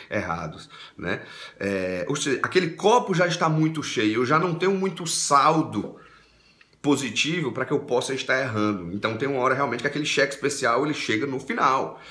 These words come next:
e eu fico completamente travado, eu não consigo me movimentar. Então, o que é que é importante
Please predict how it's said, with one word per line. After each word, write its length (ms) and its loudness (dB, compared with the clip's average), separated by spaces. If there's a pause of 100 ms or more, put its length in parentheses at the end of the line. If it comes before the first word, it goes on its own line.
(120)
e 40 2
eu 60 6
fico 200 -2
completamente 520 0
travado, 540 4
eu 60 -4
não 80 -2
consigo 400 -8
me 60 -8
movimentar. 680 -8 (720)
Então, 300 0 (280)
o 60 -8
que 80 -4
é 60 0
que 80 -2
é 40 -4
importante 840 -4